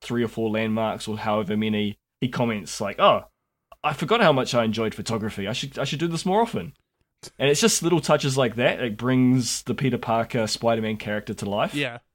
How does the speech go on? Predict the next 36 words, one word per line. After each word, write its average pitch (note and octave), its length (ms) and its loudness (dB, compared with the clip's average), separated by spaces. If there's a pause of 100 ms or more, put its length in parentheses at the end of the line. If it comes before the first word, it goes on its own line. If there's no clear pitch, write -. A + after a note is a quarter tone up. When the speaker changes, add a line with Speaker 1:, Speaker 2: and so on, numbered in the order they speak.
(320)
Speaker 1:
Um, G#2 460 -4 (500)
and C#3 180 -2
it, B2+ 320 -10 (100)
there C#3+ 220 0
is C3 80 0
just C3+ 200 -2
so C3+ 160 4
much B2+ 200 0
of B2+ 160 0
that. G#2+ 220 -2
You E3+ 120 2
can E3 140 4
actually D3+ 240 0
walk C#3 160 6
up C#3 120 2
to C3+ 80 -2
people C3 220 0
in B2+ 60 2
the A#2+ 80 0
street A#2+ 480 -2 (300)
and A#2+ 420 0
it'll B2 160 -2
put, B2 220 -2
put C#3+ 120 2
up A#2+ 140 2
a G#2+ 120 2
prompt, A#2 500 2 (280)
and C3 100 2
you C3 100 4
can, C3 160 2 (140)
they'll B2+ 140 4
high A#2+ 200 4
five B2 340 2
you. E3+ 260 6
<laughs> - 40 -4
Speaker 2:
Nice. D#3 420 2